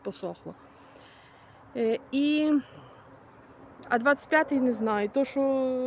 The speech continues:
ну, одне недобре, що цей, що в травні воно було ті приморозки і притопило ріст, тобто вона не пішла до гори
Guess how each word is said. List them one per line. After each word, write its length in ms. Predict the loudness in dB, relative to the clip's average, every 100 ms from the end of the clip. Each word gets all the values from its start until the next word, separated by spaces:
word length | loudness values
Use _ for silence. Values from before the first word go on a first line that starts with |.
| -4
ну, 120 | 0 0
одне 260 | 0 0
недобре, 460 | 0 0 -2 -2 -6
що 160 | -6
цей, 280 | -14 -12 -12 -12 -20 -20 -20 -20 -20 -20 -16 -6
що 140 | -2
в 60 | -2
травні 440 | 2 4 4 0
воно 280 | 0 0 0
було 240 | 2 0
ті 120 | 0 -2
приморозки 600 | 2 4 2 0 -4 -4
і 40 |
притопило 640 | -2 -4 -4 2 4 6
ріст, 240 | 4 0 -4
тобто 240 | -10 -6
вона 180 | -4 -2
не 100 | -4
пішла 300 | -4 -2 -2
до 100 | 0
гори 300 | -2 -2 -4